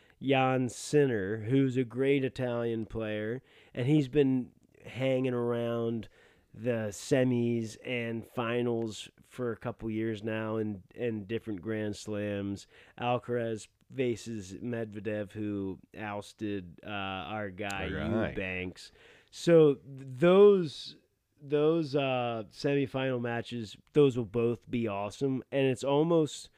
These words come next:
Speaker 1: one of those things. Now that Federer and Nadal are completely gone, but these four guys are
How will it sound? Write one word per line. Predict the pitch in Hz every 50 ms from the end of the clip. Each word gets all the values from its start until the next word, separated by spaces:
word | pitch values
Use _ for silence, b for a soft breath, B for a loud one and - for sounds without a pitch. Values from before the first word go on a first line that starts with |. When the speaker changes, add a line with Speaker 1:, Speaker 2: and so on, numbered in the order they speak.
| b b b b b b b b b b -
Speaker 1:
one | - 131 143 143 139
of | 135
those | 131 127 127 123 110 -
things. | - - 113 110 107 104 98 -
Now | 135 135 135 139 147
that | 151 143 139 113 - -
Federer | - 135 127 123 123 127 127 127 127 127
and | 123 120
Nadal | 113 107 110 107 104 107 107 107 107 104
are | 101 95
completely | 95 98 92 - 104 104 87 95 120 117
gone, | 113 104 95 95 90 87 90 92
but | 90 110 101 - _ b b b b b b b b b _ _ _ -
these | 113 151 160 170 156 -
four | - - 185 175 160 147
guys | 143 143 131 131 135 143 156 165 165 - - - - _ _ _ _ _ _ _ _ _ _ _ _ _ _ _ _ _ _ - 147
are | 151 139 131 113